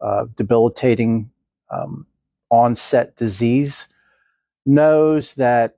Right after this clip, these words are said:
um, time is extremely precious. And,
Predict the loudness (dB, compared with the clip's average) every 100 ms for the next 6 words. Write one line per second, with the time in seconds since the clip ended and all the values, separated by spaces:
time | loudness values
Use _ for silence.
0 | _ -14 -8 -6 -6 -8 -10 -16 _ _
1 | _ _ _ -4 0 2 4 4 2 0
2 | -10 -10 -12 -16 -18 -16 -14 -4 0 4
3 | 2 0 0 0 -2 -12 -14 -14 -6 -2
4 | 0 0 -4